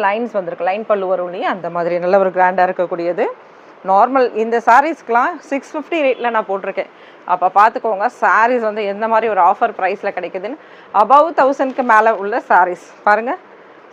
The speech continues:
சாரியோட பிளவுஸ் எந்த அளவுக்கு, ஒரு மீட்டர் அளவுக்கு உங்களுக்கு பிளவுஸ் வருது பாருங்க, தெரியுதுங்களா? அப்போ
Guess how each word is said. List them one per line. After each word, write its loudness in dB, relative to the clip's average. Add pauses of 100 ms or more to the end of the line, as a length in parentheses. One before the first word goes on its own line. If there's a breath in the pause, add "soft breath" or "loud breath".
சாரியோட 2 (1200)
பிளவுஸ் 2
எந்த 0
அளவுக்கு, 0
ஒரு -4
மீட்டர் -4
அளவுக்கு -2
உங்களுக்கு -4
பிளவுஸ் 2
வருது -4
பாருங்க, -2 (580)
தெரியுதுங்களா? -2 (240)
அப்போ -6